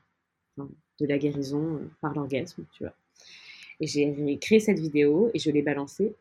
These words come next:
partout. Donc, je l'ai balancée à ma famille, je l'ai balancée à mes potes, je l'ai balancée sur les réseaux. Et, euh, j'ai eu, euh, plein de, enfin, tu vois, genre, j'ai eu plein de likes, j'ai plein de gens qui ont partagé, dont des gens qui étaient au Nowhere avec moi. Et donc, j'ai du coup été sélectionnée pour faire ce truc.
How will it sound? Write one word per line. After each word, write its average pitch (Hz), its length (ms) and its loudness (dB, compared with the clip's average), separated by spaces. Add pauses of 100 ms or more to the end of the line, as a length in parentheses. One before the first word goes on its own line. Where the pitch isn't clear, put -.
(120)
partout. - 380 -12 (580)
Donc, 143 240 -6 (160)
je - 120 -14
l'ai 147 80 -4
balancée 139 320 -8
à 131 40 -6
ma 131 200 -8
famille, 175 580 -2
je - 160 -6
l'ai 143 40 -4
balancée 127 320 -8
à 127 40 -8
mes 123 160 -10 (160)
potes, 180 240 4
je 170 60 -14
l'ai 156 60 -8
balancée 131 300 -8
sur - 160 -20
les 120 80 -14 (180)
réseaux. 160 440 0 (600)
Et, 175 420 8
euh, 135 380 -2
j'ai 135 180 -6
eu, 147 320 0
euh, 127 80 0
plein 151 340 -2
de, 131 380 -4
enfin, - 80 -20
tu 156 100 -6
vois, 139 80 -2
genre, 135 180 -14
j'ai - 220 -6
eu - 60 -4
plein 135 200 -8
de 135 120 0
likes, 156 200 4
j'ai 139 100 -10
plein 135 200 -4
de 139 60 -6
gens 147 100 -4
qui 143 140 -14
ont 135 40 -14
partagé, 131 600 -6
dont 139 160 -6
des 135 100 -4
gens 139 160 -6
qui 143 120 -6
étaient 139 120 -6
au 135 60 -2
Nowhere 131 340 -4
avec 120 240 -6
moi. 160 240 -4 (1400)
Et 175 120 8
donc, 196 200 6
j'ai 156 100 -8
du 143 140 -8
coup 165 140 2
été 180 160 0
sélectionnée 143 460 -8
pour - 180 -20
faire - 100 -20
ce - 120 -20
truc. - 120 -20